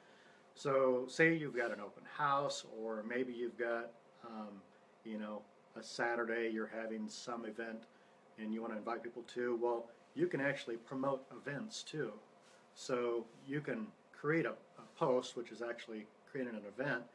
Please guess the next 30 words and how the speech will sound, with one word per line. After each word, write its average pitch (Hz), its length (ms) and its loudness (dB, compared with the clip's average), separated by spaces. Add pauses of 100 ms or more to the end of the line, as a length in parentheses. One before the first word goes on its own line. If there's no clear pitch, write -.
(220)
and 113 100 -4
it 110 80 -8
goes 117 220 0
out 156 240 6
to 123 200 -6
everybody 113 520 -2 (640)
that, 110 220 -2 (280)
um, 107 80 -12 (760)
you 127 60 -6
know, 110 100 -6
already 135 280 4
likes 117 320 0
your - 100 -18 (140)
page, 117 480 -6 (560)
but 110 100 -8
you 143 160 0
can 117 220 -2
promote 131 500 2
that 110 280 -2 (420)
to, 117 440 2 (680)
um, 107 200 -10 (300)
you 127 100 -6
know, 107 120 -6 (160)
all 127 180 4
of 143 140 0
Bloomington 143 380 -2
Normal, 143 360 4
if 110 120 -8
you 107 120 -8
like, 92 240 -14